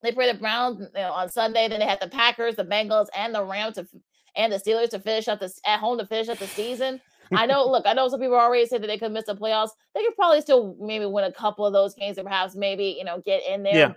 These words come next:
Speaker 1: But, you know, y-, y-, you can't have these kinds of losses. You have the game right there in your hands, and you weren't able to pull it away. So I would have done, I would have played the odds, you know, g-, get to overtime, make a stop, and do your thing. And,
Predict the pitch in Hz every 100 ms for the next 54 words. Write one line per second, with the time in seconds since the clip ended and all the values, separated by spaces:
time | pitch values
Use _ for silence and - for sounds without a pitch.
0 | - 254 240 220 _ _ _ _ - 233
1 | 220 214 202 - _ _ _ - 254 294
2 | 277 302 359 453 392 330 285 277 320 254
3 | 240 202 208 214 202 160 151 214 302 285
4 | 233 277 262 247 247 240 240 233 196 170
5 | 214 208 180 180 185 196 226 208 175 175
6 | 220 202 160 190 180 131 - 175 156 -
7 | - - 226 302 311 311 294 277 262 254
8 | 262 262 240 247 262 254 240 233 233 233
9 | 226 - _ _ _ 196 190 214 202 254
10 | 254 233 233 233 285 233 226 220 190 185
11 | 233 247 - 233 226 226 _ _ - 170
12 | 175 240 233 247 240 240 233 226